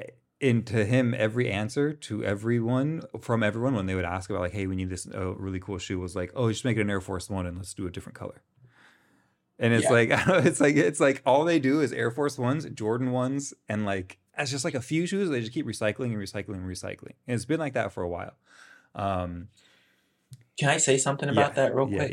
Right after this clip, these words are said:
Speaker 1: yeah.
Speaker 2: So, so obviously we're both huge Nike
Speaker 1: Yeah, huge.
Speaker 2: fans, and I feel like that's, I mean, obviously that is what they do. Same shoes come out, different colors, but,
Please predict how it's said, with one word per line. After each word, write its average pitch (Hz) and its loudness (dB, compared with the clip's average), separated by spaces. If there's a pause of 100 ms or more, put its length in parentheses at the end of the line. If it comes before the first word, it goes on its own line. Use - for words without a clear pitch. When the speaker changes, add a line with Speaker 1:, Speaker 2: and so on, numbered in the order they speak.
Speaker 1:
yeah. 117 -14 (380)
Speaker 2:
So, - 4 (160)
so - 2
obviously 131 4
we're 101 2
both 98 2 (260)
huge 101 0
Nike 80 -2
Speaker 1:
Yeah, 104 0
huge. - -6
Speaker 2:
fans, 73 -8 (380)
and 78 -2 (120)
I 98 2
feel 101 0
like 82 -2 (800)
that's, - 6 (220)
I 123 2
mean, 95 2
obviously 95 2
that 85 4
is 82 -2
what 82 -4
they 80 -6
do. 67 -8
Same 101 2
shoes 90 0
come 90 -2
out, 80 0
different 90 -2
colors, 85 0
but, - -4